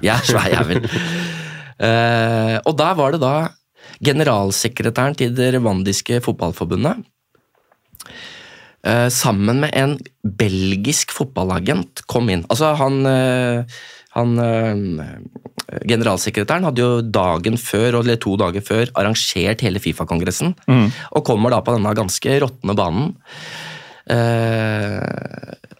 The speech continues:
Speaker 1: og da hadde han med seg da en agent i bilen sin, og han, den agenten, jeg snakket med han agenten, eh, jeg snakket også med generalsekretæren, eh, som vi fikk filmet og tatt bilder av og intervjuet både til nettsaker og, som kan lese på idrettspolitikk dot N O,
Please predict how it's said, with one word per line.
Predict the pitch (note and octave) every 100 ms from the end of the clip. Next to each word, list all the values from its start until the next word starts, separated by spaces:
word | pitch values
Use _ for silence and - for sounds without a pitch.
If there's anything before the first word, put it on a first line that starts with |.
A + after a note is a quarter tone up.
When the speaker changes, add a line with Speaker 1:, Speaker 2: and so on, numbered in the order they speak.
| -
Speaker 1:
og | C#3+
da | C3 F#3
hadde | F#3 E3+ G#2 D#3
han | D#3 D3+
med | B2 G2
seg | C#3+
da | A2+ A#2
en |
agent | C#3+ A#2+ A#2 C3+
i | C3
bilen | G2+ E2+ F2+
sin, | - A3+ -
og | D#3+
han, | D3 -
den | A2 B2
agenten, | E3 A2+ E2+ E2 - E3
jeg | D3+
snakket | E3+ C#3 F#2+
med | A2+
han | A2+
agenten, | G#2+ F#2+ - A2+ A2+
eh, | A2+ A2+ -
jeg | C3+
snakket | C#3 C3 A#2
også | G2
med | G#2+
generalsekretæren, | A2+ A#2+ F2 - - F#2+ C3 A#3 - - - - - - - - - -
eh, | A#2
som | C3
vi | C3+
fikk | C3+ C3+
filmet | - A2+ E2 F2
og | G2
tatt | - B2
bilder | G2 D#2 D#2
av | E2+ F#2
og | F#2 F#2+ F2+
intervjuet | F2+ G#2 F2+ E2 F#2
både | G2 F2 E2+
til | G2+
nettsaker | F#2+ - D#2 D#2+ - E2
og, | F2 F#2 F#2
som | A2+
kan | A#2
lese | A2 -
på | F#2+
idrettspolitikk | D2+ - D#2+ G2 -
dot | F#2
N | F2
O, | G#2+